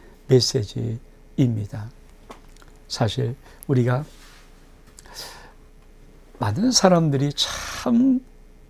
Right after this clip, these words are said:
자신의 그 당대 목회, 당대의 사역,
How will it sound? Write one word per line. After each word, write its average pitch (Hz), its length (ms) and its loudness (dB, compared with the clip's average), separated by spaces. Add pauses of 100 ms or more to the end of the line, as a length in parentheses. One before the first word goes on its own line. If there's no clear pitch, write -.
(300)
자신의 185 680 4
그 170 120 0
당대 147 560 0
목회, 131 640 -2 (460)
당대의 127 800 2
사역, 139 500 -2